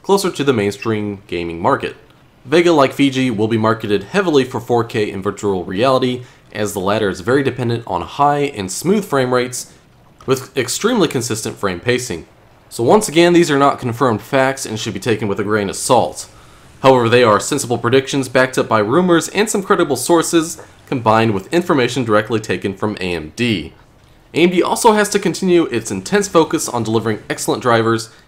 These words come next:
and maintaining productive relationships with software developers to deliver great performance regardless of the graphics product.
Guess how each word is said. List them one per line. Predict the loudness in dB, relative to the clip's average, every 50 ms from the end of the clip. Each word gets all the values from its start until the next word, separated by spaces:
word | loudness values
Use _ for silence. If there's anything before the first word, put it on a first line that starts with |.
| _
and | -8 -4 -2
maintaining | -2 -2 -2 -2 -2 -2 -2 -2
productive | -2 0 2 2 2 2 0 2
relationships | 2 4 4 2 0 -2 -2 -2 -2 -2 -2 -6
with | -8 -6
software | 0 2 2 2 4 2 0
developers | 2 2 2 0 2 0 -2 -2 -4 -6 _ _ -10
to | -6
deliver | -2 0 0 0 2 0 -2
great | -2 2 2 2 2 0
performance | -2 -2 0 2 2 2 0 -2 -4
regardless | -4 0 2 2 4 4 2 0 -2 -2
of | -6 -6 -4
the | -4 -4
graphics | -4 -4 -4 -6 -8 -16 -6 2
product. | 6 6 8 6 6 2 -2 -8 -18